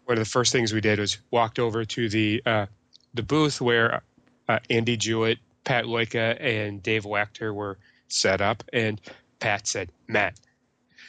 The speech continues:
guess what I got for five bucks?" And then he showed me the Wolverine omnibus. I'm like, "Where'd you get that?"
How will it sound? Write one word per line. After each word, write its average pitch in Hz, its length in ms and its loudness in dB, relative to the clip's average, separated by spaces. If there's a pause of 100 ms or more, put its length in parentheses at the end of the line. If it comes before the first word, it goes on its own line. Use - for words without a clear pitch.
(380)
guess - 180 2
what 156 120 4
I 131 120 2
got 104 300 -2
for - 80 -8
five 123 360 0
bucks?" 104 420 -4 (140)
And 127 100 -4
then 113 80 -4
he 104 100 -6
showed 123 440 0
me 120 180 0
the 113 120 -2
Wolverine - 720 4
omnibus. 107 560 -2
I'm 110 80 -2
like, 95 140 -4 (140)
"Where'd 107 240 2
you 110 80 0
get 107 240 0
that?" 98 240 2